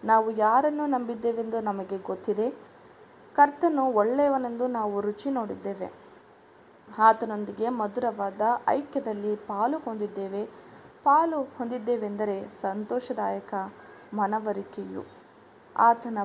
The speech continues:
ಪೂರ್ಣತೆ, ಕೃಪೆಯು ಆಶೀರ್ವಾದಕರವಾದ ಯುಗಗಳ ದೈವಿಕ ಯೋಜನೆಗಳಲ್ಲಿ ವ್ಯಕ್ತವಾಗುವುದರೆಡೆಗೆ ಕೊಂಡೊಯ್ಯುವುದು ಮತ್ತು ಆತನ ಯೋಜನೆಯ ವಿವಿಧ ವೈಶಿಷ್ಟ್ಯವನ್ನು ನೋಡುವುದಕ್ಕೆ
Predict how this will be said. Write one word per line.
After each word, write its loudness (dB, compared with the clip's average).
ಪೂರ್ಣತೆ, -4
ಕೃಪೆಯು -4
ಆಶೀರ್ವಾದಕರವಾದ 0
ಯುಗಗಳ -4
ದೈವಿಕ -6
ಯೋಜನೆಗಳಲ್ಲಿ -6
ವ್ಯಕ್ತವಾಗುವುದರೆಡೆಗೆ 0
ಕೊಂಡೊಯ್ಯುವುದು -2
ಮತ್ತು 2
ಆತನ 4
ಯೋಜನೆಯ -2
ವಿವಿಧ -4
ವೈಶಿಷ್ಟ್ಯವನ್ನು -4
ನೋಡುವುದಕ್ಕೆ -6